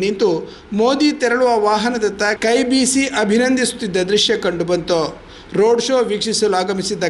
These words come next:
ಕಾರ್ಯಕರ್ತರು, ಅಭಿಮಾನಿಗಳಿಗೆ ರಸ್ತೆಯ ವಿವಿಧ ಕಡೆಗಳಲ್ಲಿ ಪಾನೀಯ ವ್ಯವಸ್ಥೆ ಮಾಡಲಾಗಿತ್ತು. ಪ್ರಧಾನಿ ಮೋದಿ ಅವರು ರೋಡ್ ಶೋ ಮಾಡಿದ ಸಂದರ್ಭ ಪಕ್ಷದ ಕಾರ್ಯಕರ್ತರು, ಅಭಿಮಾನಿಗಳು ಅವರನ್ನು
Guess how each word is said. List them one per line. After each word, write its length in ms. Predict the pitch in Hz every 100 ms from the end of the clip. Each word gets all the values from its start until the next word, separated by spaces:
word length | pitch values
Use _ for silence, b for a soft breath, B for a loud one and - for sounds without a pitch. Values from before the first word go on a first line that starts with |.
| 175
ಕಾರ್ಯಕರ್ತರು, 560 | 180 180 180 165 190 214
ಅಭಿಮಾನಿಗಳಿಗೆ 760 | 170 175 185 175 165 180 196 165 - B B B 202
ರಸ್ತೆಯ 420 | 233 240 285 285 269 220
ವಿವಿಧ 200 | 233 247 240
ಕಡೆಗಳಲ್ಲಿ 480 | 220 208 196 208 202
ಪಾನೀಯ 320 | 190 190 233 233 196
ವ್ಯವಸ್ಥೆ 340 | 185 190 - 175 185
ಮಾಡಲಾಗಿತ್ತು. 680 | 208 175 165 170 165 175 143 - - - - - - - - B B B B
ಪ್ರಧಾನಿ 460 | 233 254 302 311 302 262
ಮೋದಿ 220 | 254 277 285 254
ಅವರು 180 | 254 269
ರೋಡ್ 220 | 240 247 269
ಶೋ 100 | 262 233
ಮಾಡಿದ 240 | 220 214 208 214
ಸಂದರ್ಭ 300 | 214 208 196 220 214
ಪಕ್ಷದ 280 | 214 240 220 220
ಕಾರ್ಯಕರ್ತರು, 540 | 190 202 202 196 208 196
ಅಭಿಮಾನಿಗಳು 580 | 175 190 202 190 185 196 220
ಅವರನ್ನು 320 | 185 180 170